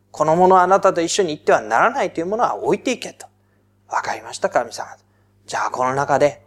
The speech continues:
本当にふさわしい人を残してください。ギデオンは、えー、民の水のところに連れて行きますと、神様がこうおっしゃいます、五節。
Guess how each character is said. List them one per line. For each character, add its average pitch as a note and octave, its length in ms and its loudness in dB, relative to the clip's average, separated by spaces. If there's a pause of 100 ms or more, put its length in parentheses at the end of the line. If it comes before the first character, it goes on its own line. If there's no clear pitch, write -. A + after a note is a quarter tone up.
本 C3 260 -10
当 B3 180 6
に A#3+ 100 -2
ふ F3+ 100 -6
さ C#3 180 2
わ D3 100 0
し E3+ 180 -6
い - 20 -6
人 A#3+ 200 -4
を F3 60 0
残 G#2+ 320 -8
し - 80 -12
て D3 140 -10
く D#3 80 -6
だ D#3+ 160 0
さ G3+ 160 -4
い。 - 100 -8 (2000)
ギ A3 100 4
デ A#3+ 100 4
オ G3 60 2
ン D3+ 140 -2
は、 D#3 320 4 (260)
え A#2+ 400 -10
ー、 F3+ 160 0
民 D#3+ 140 -6
の C3 420 -6
水 C#3+ 240 -8
の D3 140 4
と D#3 100 -2
こ D3+ 120 2
ろ C#3 60 4
に C3 160 -8
連 B2+ 180 -10
れ B2+ 100 -6
て B2+ 120 -8
行 B2+ 240 -10
き C#3 80 -20
ま B2+ 140 -18
す - 100 -18
と、 - 200 -4 (580)
神 D3+ 220 0
様 C#3 240 -4
が C3+ 140 0
こ C3 280 4
う A2+ 60 2
お B2+ 40 -4
っ - 40 -10
し - 180 -6
ゃ C3+ 40 -2
い C3 40 -2
ま C3+ 120 -4
す、 - 80 -12
五 B2 140 2
節。 - 340 -10